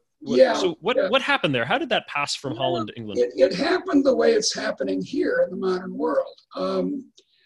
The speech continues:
Speaker 2: the monopolies, the guilds <laughs> reasserted their, their powers, not so much guilds in, in the Dutch case, but the regents, so-called, the regenten in Dutch,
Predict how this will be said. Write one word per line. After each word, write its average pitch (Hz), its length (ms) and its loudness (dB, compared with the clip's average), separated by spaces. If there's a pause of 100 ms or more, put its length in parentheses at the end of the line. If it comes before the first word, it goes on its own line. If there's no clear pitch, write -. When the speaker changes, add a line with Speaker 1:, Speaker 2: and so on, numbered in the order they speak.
(160)
Speaker 2:
the 185 160 2
monopolies, 143 800 -2
the - 120 -6
guilds 98 720 0 (880)
<laughs> - 460 -10
reasserted - 880 0
their, 349 320 -4 (180)
their 170 420 -2 (160)
powers, - 380 -2
not - 140 -2
so - 140 -2
much - 180 -8
guilds - 440 0
in, 85 120 -10 (100)
in 87 200 -8 (200)
the 87 120 -6
Dutch - 280 -6
case, - 400 -10
but - 200 -2 (520)
the 190 220 4
regents, 190 840 0
so-called, - 680 -8
the 175 160 -8 (500)
regenten 190 800 -2
in 175 200 -10
Dutch, - 480 -12